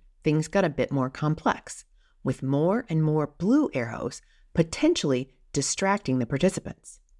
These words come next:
The participants, who were habitual multitaskers,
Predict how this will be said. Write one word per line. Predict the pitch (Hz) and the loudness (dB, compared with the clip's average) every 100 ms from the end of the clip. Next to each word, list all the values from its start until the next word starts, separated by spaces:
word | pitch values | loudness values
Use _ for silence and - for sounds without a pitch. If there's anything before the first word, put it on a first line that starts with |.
| _ _ _ _ _ _ | _ _ _ _ _ _
The | - | -4
participants, | - 165 349 349 - 127 117 - - - | -2 0 0 2 0 2 2 0 -6 -4
who | 165 170 | 0 2
were | 147 | 2
habitual | 139 143 139 143 - 131 | 0 -2 2 0 2 0
multitaskers, | 127 190 302 170 - 98 - - 98 - | 4 4 4 2 0 -6 -6 -4 -4 -4